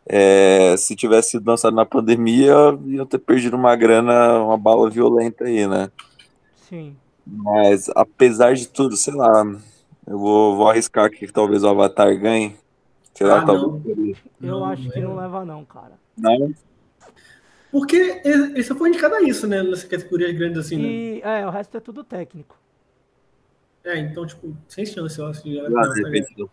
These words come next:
Speaker 1: olhando do, do ponto de vista até... Porque, tipo, o filme não é nem de longe melhor que o primeiro, assim, eu assisti, não é nem... O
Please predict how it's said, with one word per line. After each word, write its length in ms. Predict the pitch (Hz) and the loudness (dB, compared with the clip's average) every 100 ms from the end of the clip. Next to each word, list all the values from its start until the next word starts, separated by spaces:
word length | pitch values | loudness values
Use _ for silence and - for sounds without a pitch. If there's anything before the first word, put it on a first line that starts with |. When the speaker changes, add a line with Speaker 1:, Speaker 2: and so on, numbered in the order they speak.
| _ - | _ -8
Speaker 1:
olhando 400 | 78 98 98 101 | -2 0 0 -2
do, 220 | 98 101 | -4 -6
do 120 | 95 - | -8 -16
ponto 160 | 98 101 | -20 _
de 120 | 92 | -20
vista 240 | 95 - | -18 -16
até... 240 | 90 104 101 _ _ _ | -14 -12 -12 _ _ _
Porque, 160 | - 131 | -8 -8
tipo, 340 | 147 - - - | -8 -10 -10 -10
o 160 | - | -14
filme 320 | - 139 139 | -8 -4 -2
não 100 | 147 147 | 4 4
é 60 | |
nem 140 | 139 131 | 4 2
de 100 | 170 | 4
longe 260 | 156 143 156 | 4 4 2
melhor 240 | 147 139 | 4 4
que 60 | - | 2
o 20 | |
primeiro, 460 | 147 147 139 117 | 0 4 6 6
assim, 220 | 104 - 98 | 4 0 -2
eu 60 | |
assisti, 340 | 95 - - 101 | -2 -4 -10 -6
não 140 | 104 | -4
é 40 | |
nem... 300 | 101 101 104 113 _ _ _ | -4 -6 -6 -12 _ _ _
O 580 | 104 101 98 - - | -14 -12 -14 -18 -20